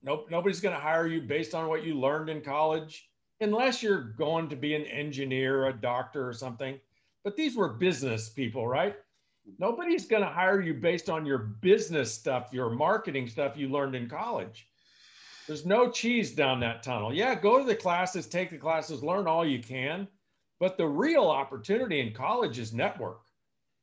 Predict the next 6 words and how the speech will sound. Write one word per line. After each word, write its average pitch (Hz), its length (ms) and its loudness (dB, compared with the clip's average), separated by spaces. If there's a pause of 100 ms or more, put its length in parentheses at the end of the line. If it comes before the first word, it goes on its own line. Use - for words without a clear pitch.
(160)
Like, 147 200 -6 (160)
come 214 180 2
out 202 260 4
of 110 160 -4
college 147 840 2 (680)
with 156 240 -6